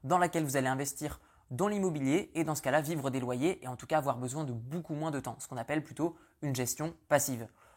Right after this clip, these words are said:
Vous retrouverez dans la description de la vidéo une série de quatre vidéos de formation sur l'investissement immobilier où je vais vous montrer comment faire pour un, emprunter de l'argent auprès des banques, pas auprès de vos parents,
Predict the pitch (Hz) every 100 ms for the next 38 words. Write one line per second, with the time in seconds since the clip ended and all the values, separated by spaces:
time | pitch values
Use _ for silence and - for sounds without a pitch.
0 | _ 131 170 - 196 170 190 190 208 196
1 | - 190 190 160 131 135 233 156 - 156
2 | 120 190 185 156 156 - 123 127 170 160
3 | - - - 202 180 165 165 156 156 -
4 | 135 131 123 170 262 139 127 214 214 170
5 | 151 196 147 131 156 151 139 135 - 190
6 | - - - - 185 - 180 156 147 143
7 | 131 - 123 123 120 - - 127 - 135
8 | 120 120 123 233